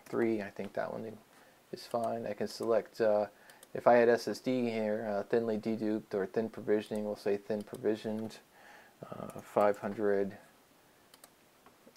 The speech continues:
Oh wait, sorry, C P G, down arrow,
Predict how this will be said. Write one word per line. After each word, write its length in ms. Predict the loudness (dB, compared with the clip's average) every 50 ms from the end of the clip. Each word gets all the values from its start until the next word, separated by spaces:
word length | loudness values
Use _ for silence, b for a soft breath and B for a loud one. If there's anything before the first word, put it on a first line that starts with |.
| 2
Oh 80 | 4 4
wait, 220 | 4 4 0 -6 -16 _ _ _ _ -20 _ _ _ _ _ _ _ _
sorry, 280 | -4 -2 -2 -2 -2 -8 _ _ -20 _ _ _ _ _ _ _ -20
C 200 | -10 -8 -8 -6
P 140 | -6 -8 -6
G, 380 | -4 -2 -2 -2 -2 -4 -6 -10 -6
down 240 | -4 -2 -2 0 -2
arrow, 340 | -2 0 0 -2 -2 -4